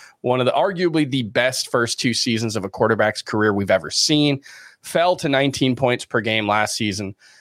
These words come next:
I love the addition of Kellen Moore as the offensive coordinator, coordinator for the Chargers. I think he's got a ton of weapons. I think that offense is going to take a big step forward. I think Justin Herbert belongs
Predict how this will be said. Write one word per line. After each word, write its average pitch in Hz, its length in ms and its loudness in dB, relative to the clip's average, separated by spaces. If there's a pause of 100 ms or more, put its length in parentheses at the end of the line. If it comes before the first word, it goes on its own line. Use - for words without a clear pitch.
(300)
I 107 80 2
love 120 380 0
the 131 140 4
addition 123 540 0
of 113 300 2
Kellen 117 320 2
Moore 117 220 4
as 107 80 -2
the 113 80 -2
offensive 107 420 0
coordinator, 156 600 2
coordinator 165 440 2
for 156 140 -2
the 147 80 0
Chargers. 143 500 0
I - 80 2
think 110 200 -2
he's 98 120 -6
got 95 160 0
a 90 40 -4
ton - 200 -2
of 87 140 -4
weapons. 127 400 0
I 98 80 2
think 104 160 -6
that 104 120 2
offense 101 340 0
is - 40 -12
going 95 160 -4
to - 80 -14
take 92 120 -8
a 90 40 -6
big 98 200 -6
step - 320 -4
forward. 120 320 2 (340)
I 123 40 0
think 117 120 0
Justin 117 260 -2
Herbert 110 380 0
belongs 107 580 0